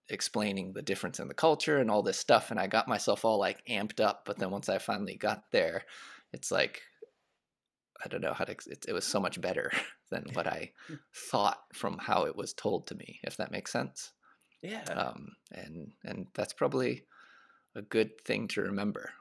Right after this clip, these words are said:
Speaker 1: uh, through life as we watch what we see on T V.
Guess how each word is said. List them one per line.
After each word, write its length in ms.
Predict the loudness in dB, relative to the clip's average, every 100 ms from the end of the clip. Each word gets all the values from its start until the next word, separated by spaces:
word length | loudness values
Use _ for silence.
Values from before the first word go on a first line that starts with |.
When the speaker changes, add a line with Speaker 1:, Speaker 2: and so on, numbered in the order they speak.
| -8 -6
Speaker 1:
uh, 160 | -6
through 380 | -6 -6 -4 -6 -12 _ -8
life 480 | -6 -8 -14 -20 -10
as 160 | -10 -8
we 280 | -10 -12 -18 _ _ -20 -20 -20 -20 _ _ _ _ _
watch 340 | -4 -2 -2 -4
what 140 | -4
we 80 | -4
see 260 | -4 -4 -4
on 240 | -6 -8
T 160 | -8 -8
V. 380 | -8 -10 -12